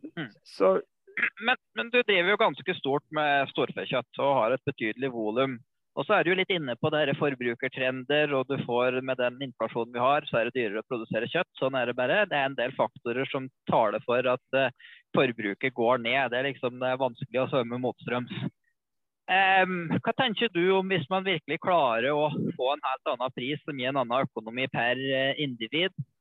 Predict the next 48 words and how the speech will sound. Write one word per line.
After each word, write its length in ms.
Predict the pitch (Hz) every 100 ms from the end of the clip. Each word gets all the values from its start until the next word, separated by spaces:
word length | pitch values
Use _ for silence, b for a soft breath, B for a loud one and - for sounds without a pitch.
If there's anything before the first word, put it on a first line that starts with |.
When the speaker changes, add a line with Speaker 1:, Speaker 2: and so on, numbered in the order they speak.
| _
Speaker 1:
Er 160 | 139 147
du 80 | 151
da 220 | 135 156
villig 400 | 151 139 110 127 -
til 240 | 135 131
å, 380 | 135 139 139 135 - _ _ _
til 80 | 135
å 120 | 135 135
kunne 220 | 139 139
ha 220 | 139 143 143
litt 200 | 143 -
færre 460 | 139 123 139 143 151
dyr 300 | 151 185 185
og 80 | 165
produsere 400 | 170 131 127 135
litt 160 | 147 -
mindre 240 | 120 127 151
kjøtt 160 | 247 -
hvis 160 | 170 135
du 80 |
har 140 | 147 143
en 80 | 143
annen 160 | 123
båndlinje 560 | 131 147 113 110 117 143 -
per 240 | 135 147
dyr, 300 | 151 220 277
eller 140 | 254 247
er 140 | 240
det 20 | 233
sånn 220 | 190 214
at 100 | -
da 140 | 175 185
vil 100 | 190
du 140 | 202 196
bare 560 | 185 160 170 175 175 - -
gasse 400 | - - - 156
på, 160 | 143
og 240 | 147 170 139
så 80 | 151
spiller 260 | 160 127 123
det 80 | 131
ikke 160 | 143
noe 480 | 147 143 139 147 139
rolle 300 | 143 120 107
på 80 | 127
en 80 | 143
måte, 240 | 135 -
eller 220 | 160 165